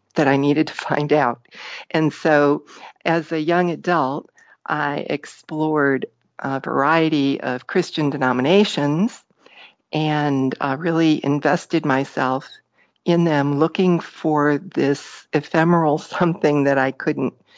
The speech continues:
quite put my finger on. I didn't jump around sporadically. I mean, like,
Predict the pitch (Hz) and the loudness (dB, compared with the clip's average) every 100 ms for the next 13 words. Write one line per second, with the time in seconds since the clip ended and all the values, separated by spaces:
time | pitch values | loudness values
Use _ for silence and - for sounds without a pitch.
0 | - _ - 160 147 - - 143 143 - | -20 _ -4 -2 -2 -4 -6 -6 -6 -4
1 | 143 143 127 123 123 131 - _ - - | -2 -2 -4 -6 -6 -10 -16 _ -20 -20
2 | _ 185 320 508 - 208 202 185 160 165 | _ 0 4 4 4 2 0 0 0 2
3 | 156 156 - - 147 147 143 131 - 107 | 2 0 -6 -10 -4 -2 -2 -6 -8 -8
4 | 117 135 139 143 123 - | -6 -6 -6 -4 -4 -8